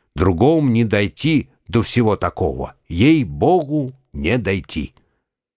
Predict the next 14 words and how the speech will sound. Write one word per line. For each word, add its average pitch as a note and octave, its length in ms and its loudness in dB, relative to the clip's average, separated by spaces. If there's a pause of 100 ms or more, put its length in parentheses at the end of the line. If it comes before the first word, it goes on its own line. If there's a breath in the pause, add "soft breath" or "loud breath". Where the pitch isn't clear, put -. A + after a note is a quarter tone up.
(340)
Вот F#2 460 2
какое G2+ 500 0
наше F2+ 320 -2
село, D#2+ 600 -4 (440)
вот G#2 540 2
какие B2+ 480 2
люди A#2+ 320 2
в G2 100 -2
нем F#2+ 240 0
проживают. D#2 840 -4 (440)
Славное F2 760 0
село, C2+ 640 -6 (680)
славные D#2+ 920 0
люди. C2+ 640 -8